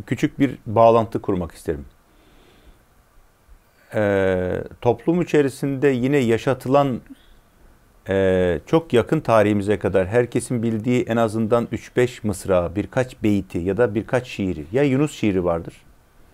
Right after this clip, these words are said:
"Canım kurban olsun senin yoluna, adı güzel, kendi güzel Muhammed." Bunu Anadolu'daki herkes bilir.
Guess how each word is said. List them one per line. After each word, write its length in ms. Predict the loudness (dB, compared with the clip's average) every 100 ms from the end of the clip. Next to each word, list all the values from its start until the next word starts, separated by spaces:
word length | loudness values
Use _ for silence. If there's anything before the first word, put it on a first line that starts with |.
| -20 -2
"Canım 260 | 0 2
kurban 380 | 0 0 2 2
olsun 420 | 2 -2 -4 -8 -8 -18 -20 -20
senin 300 | -2 0 2
yoluna, 420 | 2 2 2 0
adı 180 | 0 0
güzel, 340 | 0 0 0 0
kendi 280 | -2 0
güzel 240 | -2 -2 -2
Muhammed." 380 | -2 -4 -6 -10 -10 -2
Bunu 280 | -2 -2 -4 -2
Anadolu'daki 640 | 0 2 0 -2 -4 -4
herkes 380 | -2 -6 -8 -8
bilir. 260 | -8 -10